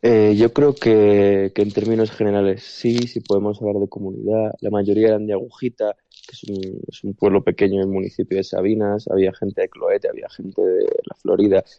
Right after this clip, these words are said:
Son todos sitios que están muy cerca. Y, mira, yo creo que el, lo que hay en común en todas las historias es que son historias de, de pobreza.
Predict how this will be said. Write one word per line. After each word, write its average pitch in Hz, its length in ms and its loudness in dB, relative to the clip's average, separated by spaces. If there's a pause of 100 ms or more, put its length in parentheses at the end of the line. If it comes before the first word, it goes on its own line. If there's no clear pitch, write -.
(120)
Son 104 200 -2
todos 107 500 4 (280)
sitios - 260 -14
que - 120 -12
están 98 340 -8 (120)
muy 95 200 -6
cerca. - 500 -2 (480)
Y, 95 840 2 (200)
mira, 107 340 2
yo 123 400 2 (540)
creo 113 180 0
que 110 120 -2
el, - 340 -6
lo - 160 -8
que - 100 -10
hay 110 80 2
en 117 140 0
común 107 260 0
en 95 120 -2
todas 104 180 2
las 107 160 0
historias 104 500 0
es 98 120 -12
que 107 120 -10
son - 160 -14
historias 101 480 -6
de, - 420 -6
de - 100 -4
pobreza. - 540 -6